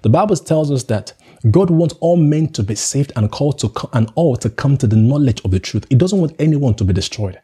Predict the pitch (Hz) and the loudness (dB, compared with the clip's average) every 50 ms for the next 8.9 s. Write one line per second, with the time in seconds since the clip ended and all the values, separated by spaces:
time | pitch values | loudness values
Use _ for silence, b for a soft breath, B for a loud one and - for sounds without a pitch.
0 | b b b - 202 185 214 247 254 208 175 156 - 165 156 185 156 127 131 120 | b b b 0 0 2 2 2 2 2 0 -2 -2 0 0 2 2 2 0 0
1 | 120 113 110 113 - _ _ _ 127 117 110 101 - - 160 165 165 - - - | 0 -2 -2 -2 -6 _ _ _ 0 2 2 0 0 0 -2 -2 -2 -6 -2 -2
2 | 156 147 - 151 139 - 123 104 110 110 107 - - - - - _ 131 123 143 | -2 0 0 -2 -2 -2 -2 0 0 0 -2 -2 -8 -14 -18 -10 _ 0 2 2
3 | 175 - - 160 151 170 - - 117 - - - - 139 - - - - - - | 2 2 0 0 0 0 0 0 -4 -4 -8 -10 -10 -10 -10 -8 -8 -10 -10 -14
4 | b b b b b b 127 113 120 113 - - - 170 165 147 135 120 131 143 | b b b b b b -2 0 0 0 0 0 0 0 2 2 2 2 2 2
5 | 143 131 - 117 104 - - - - 143 - - 98 85 92 87 - - _ _ | 2 2 0 -2 -4 -4 -6 -8 -8 -6 -4 -2 -2 -2 -2 -6 -10 -16 _ _
6 | _ _ _ _ _ _ _ _ _ _ _ _ _ _ _ _ 113 107 143 156 | _ _ _ _ _ _ _ _ _ _ _ _ _ _ _ _ 4 4 6 4
7 | 175 160 147 170 190 202 170 127 - _ _ _ _ B B B B B 143 226 | 4 2 2 2 0 0 -2 -4 -6 _ _ _ _ B B B B B 0 2
8 | 214 - 180 139 143 107 - 160 - - - 135 135 151 - - 110 107 | 2 2 2 2 2 2 2 0 -2 -2 -4 -2 -2 -2 -2 -4 -8 -8